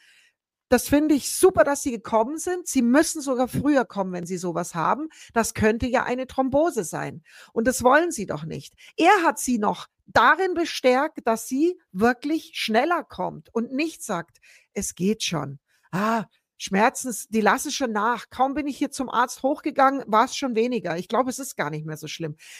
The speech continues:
Da spielt natürlich auch eine Angst mit. Aber goldene Regel Nummer eins:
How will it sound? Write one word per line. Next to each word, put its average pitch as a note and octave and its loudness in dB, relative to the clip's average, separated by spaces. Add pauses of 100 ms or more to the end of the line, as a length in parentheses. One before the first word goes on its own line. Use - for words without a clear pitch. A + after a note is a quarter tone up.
Da A3+ -2
spielt D#4 0
natürlich B3+ 0
auch G#3 0
eine G3 -2
Angst F#3+ -6
mit. D#3 -6 (220)
Aber F#3 2 (340)
goldene D4+ 6
Regel C4+ 0
Nummer A#3 2
eins: E3+ -6